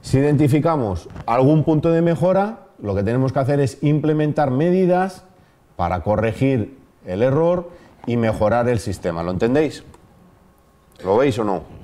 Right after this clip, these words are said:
Os voy a enseñar los que hemos hecho. Vamos a ampliar estos indicadores y tengo que actualizar la información del año dos mil dieciséis, que estamos haciendo ahora mismo. Uno de los indicadores que hemos hecho es la bolsa tipo municipal.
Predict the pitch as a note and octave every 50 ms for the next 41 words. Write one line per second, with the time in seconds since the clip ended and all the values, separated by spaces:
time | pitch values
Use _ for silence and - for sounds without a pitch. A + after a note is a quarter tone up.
0 | - - - - - - - - - - - - _ - - - - _ - -
1 | - - - - - - - - - F2 F#2 A2 C3+ D3 D3 A#2 D3 C#3+ D3 D3
2 | D3 C#3+ B2 - - B2+ C3 C3+ B2 G#2+ D3 C3+ - D3+ D#3 E3+ F#3 - - -
3 | - - - - - - - _ - - - - - - - - - - G2+ A2+
4 | A#2+ C3 C3 G2+ C3 B2 A2+ A#2 B2 B2+ B2+ B2 A#2 - - B2+ A#2+ A#2+ B2+ A#2+
5 | A#2 A#2 A2 A#2+ A#2+ B2+ C3+ C#3+ D#3 D3+ D3+ - - - - - - - - -
6 | - - - F#2 F#2+ F#2 F2+ F#2 F#2 F#2 F#2 F2+ F#2 F#2 F2 D2+ F#2+ G#2 A2 A#2
7 | B2+ A#2+ G#2 B2 A2+ - - A2 G#2 G#2 G2+ B2 A#2 A#2+ B2 A#2+ G#2+ A#2+ A2+ A2
8 | A2 F#2 A#2+ A#2+ A#2 A2 G#2+ A2+ A2+ A2+ A2 G#2 G2+ G2+ G#2+ G#2 G#2 G2 F#2+ -
9 | E2 D#2 - D#2+ D2+ - - - - - - - - F#2+ F2 - - G2+ G#2+ G2
10 | G#2 G#2 G#2+ G#2+ G#2+ G2 F#2 E2+ E2 E2 F2+ F#2 D#2+ - - - _ _ - -
11 | - - - - - - - - - - - - - - - A#2 B2 D3+ E3 E3+
12 | D#3+ C#3+ D3 D#3 D#3 D#3 D3+ D3+ D3+ D#3 D3+ D3+ - D#3 D3 D3+ C#3+ - E3+ D#3+
13 | - - E3 F#3 G3+ - - - - _ _ _ _ _ _ _ A2 A#2+ C3+ C#3
14 | C3 B2 A#2 B2 C#3 D3 C3 - D#3 D3+ E3 F#3+ D#3 - - - B2 A#2+ B2 D3
15 | C#3 B2+ A2 G2 F#2 F2+ - E2+ E2 D2 F2+ E2+ D#2 -